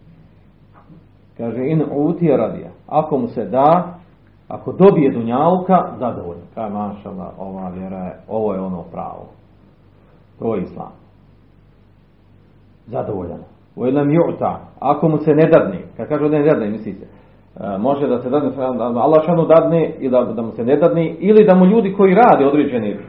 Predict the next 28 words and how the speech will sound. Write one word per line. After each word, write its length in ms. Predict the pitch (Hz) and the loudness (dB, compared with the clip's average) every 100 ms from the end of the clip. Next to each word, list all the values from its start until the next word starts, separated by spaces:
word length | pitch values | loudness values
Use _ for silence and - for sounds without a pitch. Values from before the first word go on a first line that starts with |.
| - _ _ _ _ | -20 _ _ _ _
ovaj, 560 | - 101 98 101 95 92 - | -8 -6 -2 -2 -2 -4 -6
određene 600 | 117 127 110 113 104 - - - | -6 -4 -4 -4 -4 -8 -14 -18
vjerske 460 | 101 127 - 120 - | -6 -6 -4 -6 -2
poslove, 500 | 143 - 156 139 - | 0 2 2 2 4
pa 140 | 135 | 4
mu 180 | 139 151 - | 4 2 -2
daju 520 | - 135 170 196 170 | 0 6 8 8 6
ili 180 | 160 156 | 6 6
ne 140 | 151 151 | 6 6
daju. 320 | 131 175 - - _ _ _ _ _ _ _ _ _ _ _ _ _ _ _ | 4 2 -8 -20 _ _ _ _ _ _ _ _ _ _ _ _ _ _ _
Pa 160 | - 135 | -4 -2
ako 120 | 156 | -2
mu 100 | 139 | 0
dadnu, 340 | 143 175 175 170 | 6 6 6 4
on 200 | 156 151 | 4 4
kaže, 220 | 135 104 | 2 2
"Dobro, 280 | 117 107 92 | 0 -2 -6
mašallah, 400 | 90 - 90 87 - - - _ _ _ _ - | -8 -12 -14 -14 -14 -18 -20 _ _ _ _ -20
ova, 140 | 95 | -16
ova, 160 | 90 85 - - _ _ _ - - - _ - - | -14 -16 -20 -20 _ _ _ -20 -20 -20 _ -20 -12
ova 340 | - 123 - | -4 0 0
garnitura 640 | 120 113 113 - 123 123 113 | -2 -6 -8 -6 -4 -2 -2
vlasti, 420 | 107 113 107 113 | -2 -2 -4 -6
ovo 140 | 104 | -8
su 180 | 98 92 | -8 -12
pravi 340 | 101 98 95 92 | -12 -10 -8 -8
mumije, 300 | 98 95 92 | -8 -10 -8
haka." 400 | 120 104 - | -8 -8 -12